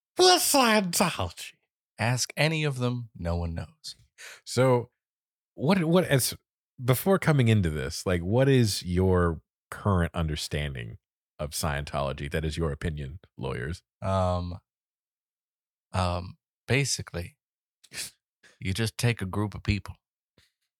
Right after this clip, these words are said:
Speaker 2: you gather 'em up. We kinda all believe something, but it's hard to believe in it 'cause you don't know, really know what it is. But y'all just believe that you believe together. And as long as you're together in a group,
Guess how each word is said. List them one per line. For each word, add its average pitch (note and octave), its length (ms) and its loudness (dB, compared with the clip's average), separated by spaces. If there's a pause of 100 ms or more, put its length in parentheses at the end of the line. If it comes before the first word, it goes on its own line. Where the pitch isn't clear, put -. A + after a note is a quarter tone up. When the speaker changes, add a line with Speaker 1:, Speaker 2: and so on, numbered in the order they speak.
Speaker 2:
you F#2 120 -8
gather F2+ 380 -2
'em F2 140 -2
up. F#2+ 240 -2 (640)
We F#2 100 -2
kinda B2 300 -2
all A#2 380 0 (720)
believe B2+ 400 0
something, - 520 -6
but F#2 140 0
it's F#2 140 -4
hard C#3 200 2
to A2 60 0
believe G#2 360 -2
in F2 100 0
it E2 100 -4
'cause E2 180 -10
you F2 60 -2
don't F2+ 200 -4
know, F2 220 -2
really F2+ 180 -4
know F2 120 0
what E2 140 -2
it - 100 -6
is. - 420 -4 (460)
But F#2 120 0
y'all F#2 180 2
just F2+ 300 -6
believe F2+ 500 -2
that F#2 120 -6
you F2+ 140 -8
believe E2+ 380 -4
together. F2 520 -4 (1200)
And F2+ 100 2
as F2+ 140 -2
long G2 200 0
as F2 120 -4
you're F#2 140 -2
together F2+ 460 0
in E2 80 -4
a E2 60 -6
group, F2+ 360 -6